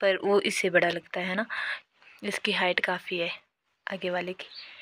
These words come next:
जो ये है, आगे तो ये है, पीछे वाले की height ज़्यादा है, मतलब। कुछ,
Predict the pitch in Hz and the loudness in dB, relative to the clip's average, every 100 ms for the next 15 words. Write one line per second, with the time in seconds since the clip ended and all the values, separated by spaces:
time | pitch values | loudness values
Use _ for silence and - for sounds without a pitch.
0 | - - - 190 180 196 190 214 - - | -20 -18 -8 -6 -2 -2 -2 -4 -6 -14
1 | - _ _ _ - - - _ 196 185 | -20 _ _ _ -20 -20 -20 _ -4 0
2 | 208 214 208 202 226 196 208 - 202 190 | 0 4 8 12 12 10 4 8 10 8
3 | 185 180 196 180 160 196 190 180 170 170 | 6 4 6 8 6 4 4 4 4 -2
4 | 185 - - 208 - - - - - - | -4 -2 -2 -2 -2 -2 -2 -6 -10 -16
5 | - - - - - _ - - _ _ | -20 -20 -20 -20 -20 _ -20 -20 _ _
6 | _ _ _ _ _ _ - 285 - | _ _ _ _ _ _ -10 -10 -6